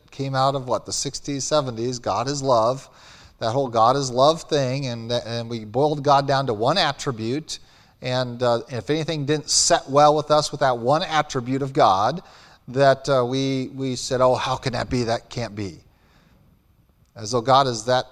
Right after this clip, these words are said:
simplified. Um, and so God, in his love, waited, and then in his righteousness, judged.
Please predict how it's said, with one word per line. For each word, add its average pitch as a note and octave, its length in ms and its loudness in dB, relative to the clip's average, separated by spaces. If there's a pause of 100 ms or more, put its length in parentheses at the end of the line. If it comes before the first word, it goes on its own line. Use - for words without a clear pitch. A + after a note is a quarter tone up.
(120)
simplified. G2 960 -6 (920)
Um, G#2 360 -8 (440)
and A2 120 -14
so B2+ 220 0
God, C#3 480 6 (260)
in C#3 160 -2
his C3 220 2
love, D3 480 8 (120)
waited, C3+ 580 4 (160)
and B2+ 200 -6
then D#3 280 4
in C#3+ 120 -2
his B2 200 -2
righteousness, B2+ 800 2
judged. G#2+ 640 -6